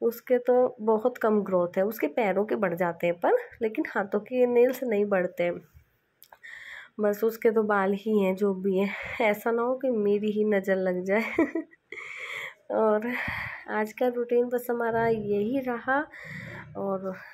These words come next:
फिर उसके बाद थोड़ा मैं बच्चों को भी पढ़ाऊँगी। Bag वैग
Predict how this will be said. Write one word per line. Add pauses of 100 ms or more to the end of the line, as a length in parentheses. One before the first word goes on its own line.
(520)
फिर
उसके
बाद
थोड़ा
मैं
बच्चों
को
भी
पढ़ाऊँगी।
Bag
वैग